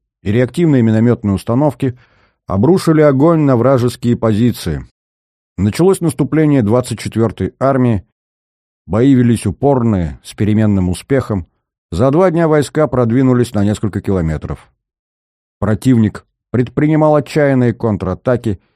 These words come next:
и всё же к исходу дня третьего сентября северная и южная группы войск максимально приблизились друг к другу, сжав горловину Ельнинского выступа. В связи с угрозой окружения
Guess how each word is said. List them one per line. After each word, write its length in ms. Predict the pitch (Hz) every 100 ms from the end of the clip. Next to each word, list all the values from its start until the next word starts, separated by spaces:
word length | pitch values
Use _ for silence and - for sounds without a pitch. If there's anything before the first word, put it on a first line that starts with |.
| _ _ _ _ _ -
и 80 | -
всё 180 | -
же 140 | 170 170
к 80 | 170
исходу 360 | - 180 165
дня 300 | 131 113 123
третьего 440 | 123 120 131 113 101
сентября 640 | 104 92 95 104 127 123 _ _ _ _
северная 560 | - 170 165 156 139 135
и 180 | - 113
южная 540 | 117 139 113 107 101
группы 480 | 90 113 117 - 101
войск 640 | 98 120 131 - - - _ _ _
максимально 640 | 101 101 156 170 170 160
приблизились 640 | 131 123 107 123 110 104 87
друг 340 | 80 107 85
к 40 | 80
другу, 460 | 123 135 123 - _ _
сжав 440 | 80 80 92 117 117
горловину 680 | 104 98 98 110 107 101 - _ -
Ельнинского 800 | 80 98 95 95 - 98 95
выступа. 500 | 92 85 - - - - _ _ _
В 80 | -
связи 360 | 101 135 165
с 80 | 165
угрозой 420 | 160 165 170 143
окружения 720 | 120 117 113 147 165 151 131